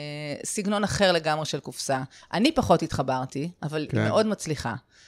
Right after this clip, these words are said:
Speaker 1: אז, אה, כבודה במקומה, אה, מונח, ויש מקום לכולם,
Speaker 2: אבל
Speaker 1: מבחינתי.
Speaker 2: כאילו, זה קלישאה, ויש בזה משהו באמת נכון, ש-, אה, עד שאין לך, אתה כאילו, לא יודע אם נרדם, כי אתה בהתחלה, אבל עצם זה שפתאום יש מישהו שנושף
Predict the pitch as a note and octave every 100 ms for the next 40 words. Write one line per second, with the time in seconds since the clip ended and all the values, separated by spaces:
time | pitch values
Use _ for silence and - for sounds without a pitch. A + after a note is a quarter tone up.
0 | _ _ C#3 C3+ C#3 C#3+ C#3+ C#3+ C#3 C#3+
1 | - - - - D#3 D3 D3 D#3+ F3+ F3+
2 | F3+ F3+ F3+ F#3 F3 F3 E3+ E3+ E3+ C#3
3 | C#3+ - C3+ C3 B2 - - - - G#3+
4 | G#3+ A#3 G#3 E3+ D#3+ A#3 C4+ B3 C3 B2+
5 | B3 G3 F#3+ D3 - F#3 A3 D3+ - E3
6 | C3 C#3 C3+ B2 C3+ B2+ A#2 A2+ A2 G#2+
7 | - A2+ A2 - - - _ A#2 - F#3
8 | G3 - - G#3+ A3+ A3+ E3+ D#3 E3+ E3
9 | D#3+ D3+ A2 A#2 A3 A3+ G#3+ A#3+ F4 B3
10 | D#3+ C3 B2+ A2+ A2 A#2 B2+ C3+ F#3+ A3+
11 | F#3+ A#2+ B2 A#2+ - - - A#3 B3+ A3+
12 | G#3+ - G3 F3 F#3+ F#3+ C#3+ B2+ F3